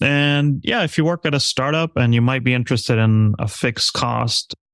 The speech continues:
monthly maintenance service,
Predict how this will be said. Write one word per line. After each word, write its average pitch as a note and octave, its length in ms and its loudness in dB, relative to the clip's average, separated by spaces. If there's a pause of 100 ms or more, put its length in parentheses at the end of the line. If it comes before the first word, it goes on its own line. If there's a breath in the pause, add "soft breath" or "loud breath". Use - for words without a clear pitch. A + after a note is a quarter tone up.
(120)
monthly A#2 800 0
maintenance A#2 960 0
service, C3 680 -2